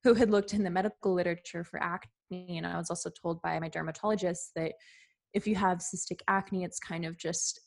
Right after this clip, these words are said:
a condition that you have and will likely have for a long time if, if you have it in your adulthood, which I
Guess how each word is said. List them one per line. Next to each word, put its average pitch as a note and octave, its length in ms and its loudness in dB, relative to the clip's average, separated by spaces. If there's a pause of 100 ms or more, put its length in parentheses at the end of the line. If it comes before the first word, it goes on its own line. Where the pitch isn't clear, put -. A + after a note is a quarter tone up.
(160)
a E3 340 0 (680)
condition G3+ 1040 4
that E3+ 320 2 (260)
you F#3+ 200 4
have F3+ 420 4
and G3+ 160 6
will F3+ 120 2
likely E3 440 0
have E3+ 260 0
for F#3 120 0
a F3 80 4
long E3 240 -2
time F3 420 0
if, F#3 220 -4
if - 420 -4
you F3+ 80 -2
have E3 260 -4
it F3+ 120 -2
in F3 120 -4
your F3+ 140 -6
adulthood, F3 640 -2
which F3 220 -4
I D#3+ 120 -6